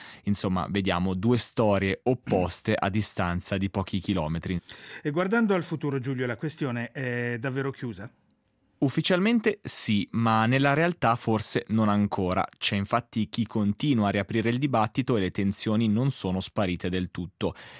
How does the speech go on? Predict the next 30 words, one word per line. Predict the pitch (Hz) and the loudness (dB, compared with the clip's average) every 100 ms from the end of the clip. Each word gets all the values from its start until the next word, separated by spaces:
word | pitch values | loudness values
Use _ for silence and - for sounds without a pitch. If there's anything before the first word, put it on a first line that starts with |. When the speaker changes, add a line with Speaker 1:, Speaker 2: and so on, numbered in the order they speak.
| - | -10
Speaker 1:
Si | - | -2
legge | 104 107 90 104 | 2 2 0 -2
che | - | 0
nel | 104 101 | 2 2
comune | - 110 139 110 | 0 0 2 2
molti | 95 127 139 107 92 | 4 4 4 2 -2
ancora | 95 - 110 104 | -2 2 2 2
evitano | 110 107 110 107 | 2 2 2 4
l'argomento, | 113 110 127 139 151 165 | 2 2 0 2 2 2
soprattutto | - 101 90 104 - 90 | 0 -2 -4 -4 -4 -4
a | |
scuola | - - 113 104 92 - | -4 -2 2 2 2 -2
o | 92 95 | -6 -2
tra | 107 | 0
amici, | 127 135 92 - 127 - - - - | 2 2 2 2 0 -2 -14 -16 -4
eh, | 113 - | -2 2
e | 135 | 4
in | 151 | 4
tanti | - 107 107 110 113 | 4 4 2 2 0
dicono | 98 123 - 135 131 | 2 0 2 0 2
che | 117 | 0
servirà | - 123 117 123 107 - | 2 2 2 4 4 2
almeno | - 120 117 110 113 | 2 4 4 4 4
una | 104 | 4
generazione | 101 104 104 113 - - 104 95 101 | 4 2 2 2 2 2 4 4 2
per | 95 98 | 2 0
cicatrizzare | - 110 107 107 104 90 92 92 | 0 0 0 0 -2 0 0 0
davvero | 101 87 95 90 87 - | 0 0 -2 -2 -4 -4
il | 95 - | -4 -4
tutto. | 95 85 - 98 | -4 -6 -2 -2